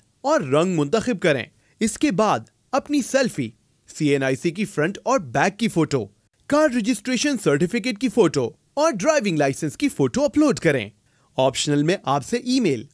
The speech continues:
और रेफरल नंबर मांगा जाएगा, वहां अपना रेफरल नंबर दर्ज करना लाजमी है। याद रखिए, पार्टनर को रजिस्टर करने के लिए पार्टनर के पास आईडी कार्ड, लाइसेंस और कार के पेपर्स होना लाजमी है।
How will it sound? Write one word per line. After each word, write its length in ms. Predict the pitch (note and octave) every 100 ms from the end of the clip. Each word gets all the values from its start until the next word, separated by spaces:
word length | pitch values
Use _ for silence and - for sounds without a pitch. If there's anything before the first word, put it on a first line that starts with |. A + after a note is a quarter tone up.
| -
और 160 | C#4+ G#3
रेफरल 540 | E3 A#3+ C4+ D4 C#4
नंबर 300 | C#3+ C#3+ C4
मांगा 280 | D4 C#4+ A3
जाएगा, 400 | D3 C3+ B2 G2+ _ -
वहां 340 | F#3+ B3 E3+ - -
अपना 280 | C4+ D4+ D4+
रेफरल 440 | F3 E3 F#3 B3 G#3
नंबर 300 | C3+ D3+ E3+
दर्ज 300 | B2+ C3 -
करना 280 | D3+ G#3+ C#4
लाजमी 540 | C#3+ D3+ B3+ G3 E3+
है। 200 | C3+ A2 _ _ -
याद 320 | C#3 D3+ G3+
रखिए, 380 | B3+ - E3 - _ _
पार्टनर 340 | C#3 C3+ C#3 D3
को 140 | C4
रजिस्टर 440 | E3+ C#3 - - C#4
करने 280 | C4 F3+
के 120 | D#3 C#3
लिए 260 | B2+ G#2+ _ _
पार्टनर 340 | C#3 C3+ C#3 C#3
के 100 | F#3
पास 260 | B3+ B3+ -
आईडी 300 | E3+ A#3 A#3+
कार्ड, 320 | C4 G#3+ A2+ G2+ _ _ A3
लाइसेंस 580 | C#4+ C4+ - C#3+ A#2+ _ _ -
और 180 | C#3 C#3
कार 280 | C#3 C3+ C#3+
के 120 | B3
पेपर्स 460 | - C3 F#3 F#3
होना 260 | C3 B2+ C4
लाजमी 460 | B3+ B3 C4+ C#4+ G3
है। 220 | B2